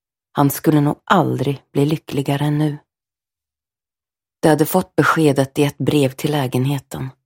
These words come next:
Det var signerat av Miranda Stein och stämplat med en traditionell bläckstämpel som för att understryka vidmakthållandet av den högtidliga traditionen.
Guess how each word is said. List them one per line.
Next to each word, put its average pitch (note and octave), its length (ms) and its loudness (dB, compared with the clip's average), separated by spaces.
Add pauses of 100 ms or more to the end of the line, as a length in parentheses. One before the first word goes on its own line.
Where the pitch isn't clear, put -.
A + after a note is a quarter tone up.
(640)
Det C#3 60 -2
var C3+ 120 2
signerat C#3+ 720 2
av C3 100 2
Miranda C3+ 400 2
Stein C#3 540 -6 (280)
och - 220 -2
stämplat E3 880 0
med C#3+ 180 2
en D3+ 80 -2
traditionell E3 840 -2
bläckstämpel E3 960 -6 (440)
som C3 280 0
för C#3 80 2
att C3+ 140 0
understryka C3+ 680 0
vidmakthållandet C3+ 1300 -4
av E3 100 0
den D#3 160 4
högtidliga C3 880 -2
traditionen. C3+ 840 -6